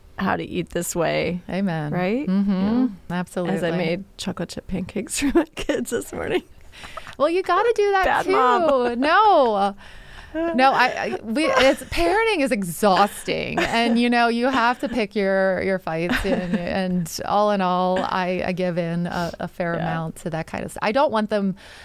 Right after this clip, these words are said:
Speaker 2: 'cause I, I have one going off to college soon. And then,
Speaker 1: Right.
Speaker 2: like, I just don't want them leaving, not knowing how to cook.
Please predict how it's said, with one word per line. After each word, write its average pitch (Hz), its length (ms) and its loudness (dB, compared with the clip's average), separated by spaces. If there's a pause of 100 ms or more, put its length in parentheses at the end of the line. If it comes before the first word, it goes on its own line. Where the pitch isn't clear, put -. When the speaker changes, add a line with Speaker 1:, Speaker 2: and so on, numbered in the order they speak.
(120)
Speaker 2:
'cause 226 120 -2
I, 233 200 4
I 208 160 2
have 208 120 -2
one 185 240 0
going 180 220 0
off 147 100 -4
to - 80 -14
college 254 420 -2
soon. 240 640 0
And 190 140 0
then, 180 260 -2
Speaker 1:
Right. 180 100 -2
Speaker 2:
like, 175 260 -4
I 196 140 -2
just 202 200 -6
don't 202 160 0
want 196 200 -4
them 175 220 -2
leaving, 175 420 -2
not 175 200 -2
knowing 180 180 -2
how 185 140 -4
to - 80 -8
cook. 415 300 -4